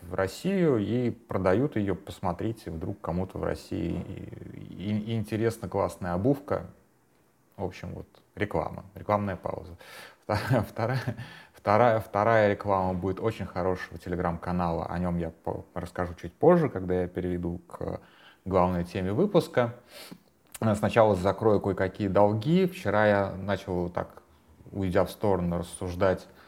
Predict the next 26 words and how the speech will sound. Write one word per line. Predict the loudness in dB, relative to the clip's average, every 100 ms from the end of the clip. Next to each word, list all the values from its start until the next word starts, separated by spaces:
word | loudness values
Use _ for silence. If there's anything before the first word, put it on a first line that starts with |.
| -20 -20 _
о | -4
том, | 0 -2 0
когда | -2 2 2
появились | 2 -2 0 0 0 0 -4
сначала | -8 0 0
клетки, | 0 0 0 0 -6
а | -6
потом | -6 -4 -2 -2
аквариумы, | -2 2 4 4 0 -2 -2 -4 -8 -20 -20 -20 _ _ _
э, | -2 -2
в, | 0 4 6 6 6 4 2 -2 -4
э, | -2 -2 0
российских | -2 -4 -10 -10 -12
судах. | -2 4 6 4 -2 -16 -18 -12
Оказалось, | -6 -4 2 4 4 2
что | -8 -2 -2 -2 -8 -8
никуда | -6 -2 0 0
ходить | 0 -4 -4
особо | -6 -6 -4 -2
не | 0
надо. | 2 4 2 0 -18 -20 _
Ответы | -4 2 2 2
есть | 2 0 -2
на | -6
сайте | 2 2 2 -2
Медиазоны. | 0 2 4 6 6 2